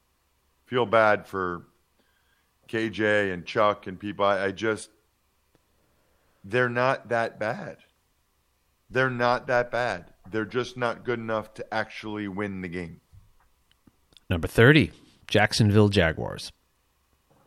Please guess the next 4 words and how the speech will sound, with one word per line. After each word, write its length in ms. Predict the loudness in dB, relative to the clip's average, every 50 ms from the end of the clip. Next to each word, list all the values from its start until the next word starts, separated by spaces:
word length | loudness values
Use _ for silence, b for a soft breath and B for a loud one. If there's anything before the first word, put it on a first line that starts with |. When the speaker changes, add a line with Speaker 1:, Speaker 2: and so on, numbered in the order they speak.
| b b b b b b b _
Speaker 1:
Very 360 | 6 10 12 12 12 10 8 4
disappointing 680 | 2 -4 -6 -6 -10 -8 -4 -4 -2 -2 -4 -6 -4
group. 280 | -4 -2 -2 -2 -4 -8 -16 _ _ _ _ _ _ _ _ _ _ _ _ _ _ -2
Very. 400 | 2 4 4 4 2 0 -4